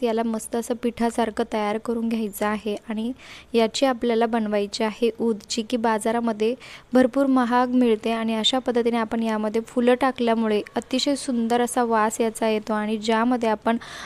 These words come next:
अगरबत्तीचा मसाला आणि कापूर वडीसुद्धा मिक्स केलेली आहे, त्यामुळे अजून याला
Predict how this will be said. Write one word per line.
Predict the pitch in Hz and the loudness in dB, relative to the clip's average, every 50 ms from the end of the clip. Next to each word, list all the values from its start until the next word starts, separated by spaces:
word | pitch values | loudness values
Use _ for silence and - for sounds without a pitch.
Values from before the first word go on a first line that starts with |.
| - - | -6 0
अगरबत्तीचा | 220 220 214 233 226 220 220 220 220 - 233 214 - 240 | 0 4 4 6 4 4 2 0 -2 -2 -6 -2 -2 -2
मसाला | 233 226 226 220 - - 226 208 208 214 226 240 - | 0 0 -2 -4 -2 -2 -2 0 0 0 0 -2 -2
आणि | 254 233 220 220 214 - | -2 -2 -2 -2 -4 -2
कापूर | - 220 214 - - 254 247 | 0 0 0 0 -2 0 0
वडीसुद्धा | 254 240 240 233 226 233 - - 240 202 202 220 233 240 | 2 4 4 2 2 0 -2 -4 -6 -4 0 0 2 2
मिक्स | 240 233 220 - - - | 2 0 -2 -4 -8 -6
केलेली | - - 233 220 214 214 220 | -2 0 2 2 2 2 2
आहे, | 220 226 214 240 226 | 0 0 0 -4 -4
त्यामुळे | - - 220 208 208 214 220 226 - - | -2 -2 -2 -2 -2 -2 -2 -4 -2 0
अजून | 233 226 208 214 240 262 262 | -2 -2 -2 0 0 2 4
याला | 262 254 233 226 233 233 254 | 4 4 4 4 4 4 2